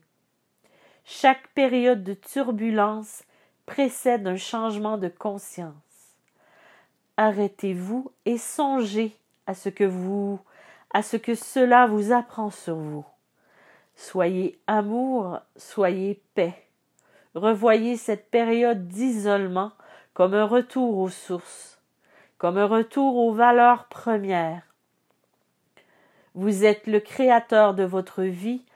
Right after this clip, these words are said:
alors créez un monde, votre monde, dans une période d'amour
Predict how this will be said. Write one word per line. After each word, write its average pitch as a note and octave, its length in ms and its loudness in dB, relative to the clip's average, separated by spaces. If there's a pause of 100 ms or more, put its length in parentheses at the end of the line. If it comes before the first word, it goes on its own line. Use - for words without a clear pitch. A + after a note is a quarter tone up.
(240)
alors G#3 460 4
créez C4+ 640 0 (220)
un G3 180 2
monde, G3+ 580 -4 (480)
votre A3+ 520 4
monde, F#3+ 380 -4
dans F3 180 -4
une G3 280 -2
période A3+ 640 0
d'amour A#3 540 0